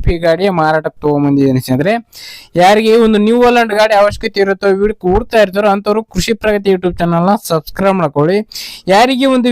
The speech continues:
ವಿಡಿಯೋ ಇಷ್ಟ ಆಯ್ತೋ ದಯವಿಟ್ಟು ಲೈಕ್ ಮಾಡೋದನ್ನ ಮಾತ್ರ ಮರಿಬೇಡಿ ಸ್ನೇಹಿತರೆ. ಲೈಕ್ ಮಾಡೋದ್ರಿಂದ ನಮ್ಗೆ ಇನ್ನೂ ಜೊ-, ಒಳ್ಳೊಳ್ಳೆ ಕಾ-, ಟ್ರ್ಯಾಕ್ಟರ್‌ಗಳು ಪರಿಚಯ ಮಾಡೋಕ್ಕೆ ಪ್ರೋತ್ಸಾಹ ಸಿಕ್ಕಂಗೆ ಆಗುತ್ತೆ.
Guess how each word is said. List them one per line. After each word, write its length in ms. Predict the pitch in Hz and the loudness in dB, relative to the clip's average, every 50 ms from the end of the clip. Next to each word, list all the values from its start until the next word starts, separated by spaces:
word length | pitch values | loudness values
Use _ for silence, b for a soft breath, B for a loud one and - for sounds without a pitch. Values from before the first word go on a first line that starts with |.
| 233 233 | 0 -2
ವಿಡಿಯೋ 200 | 254 254 254 247 | -2 -2 -2 -2
ಇಷ್ಟ 140 | - - 240 226 | -2 0 2 2
ಆಯ್ತೋ 260 | 220 214 - 240 233 | 2 2 0 -2 -2
ದಯವಿಟ್ಟು 600 | 214 190 214 214 233 247 - 247 240 233 214 208 | 0 2 2 2 2 2 2 0 2 4 4 4
ಲೈಕ್ 260 | 220 240 277 254 - | 4 4 2 0 0
ಮಾಡೋದನ್ನ 300 | 240 233 220 220 220 214 | 0 2 2 2 2 0
ಮಾತ್ರ 220 | 208 202 196 - 247 | 0 -2 -2 -2 -2
ಮರಿಬೇಡಿ 480 | 262 220 202 190 185 175 170 151 139 123 | -2 0 0 0 0 0 -2 -2 -2 -4
ಸ್ನೇಹಿತರೆ. 600 | - 120 117 113 117 - - _ _ 156 156 160 | -6 -6 -6 -6 -6 -8 -10 _ _ -4 -2 0
ಲೈಕ್ 240 | 190 226 226 - | 0 0 0 0
ಮಾಡೋದ್ರಿಂದ 440 | 233 233 226 214 214 208 202 202 214 269 | 0 0 2 2 0 0 0 0 0 0
ನಮ್ಗೆ 600 | 247 240 214 214 202 196 185 - - - - - _ | 0 0 -2 0 0 -2 -2 -4 -8 -18 -20 -10 _
ಇನ್ನೂ 200 | 196 226 254 269 | 0 2 2 2
ಜೊ-, 180 | 233 247 240 226 | 2 2 2 4
ಒಳ್ಳೊಳ್ಳೆ 460 | 226 233 240 226 233 226 220 - - | 4 4 4 4 4 2 0 -4 -4
ಕಾ-, 340 | - 196 190 185 185 180 175 | 0 2 4 4 4 4 2
ಟ್ರ್ಯಾಕ್ಟರ್‌ಗಳು 540 | 170 - 196 202 220 - 262 262 240 233 196 | 2 0 0 0 0 0 -2 0 0 0 0
ಪರಿಚಯ 300 | - 185 185 196 - 233 | 0 -2 -2 -2 -2 0
ಮಾಡೋಕ್ಕೆ 380 | 226 208 190 185 175 - 175 | 0 0 0 -2 -2 -4 -6
ಪ್ರೋತ್ಸಾಹ 440 | - - 214 214 233 226 - 233 220 | -6 -2 -2 -2 -2 0 0 0 0
ಸಿಕ್ಕಂಗೆ 420 | 208 - 180 170 180 175 170 165 | 0 -2 -6 -4 -2 -2 0 0
ಆಗುತ್ತೆ. 340 | 151 139 131 127 131 - 214 | 0 0 -2 -4 -4 -2 -4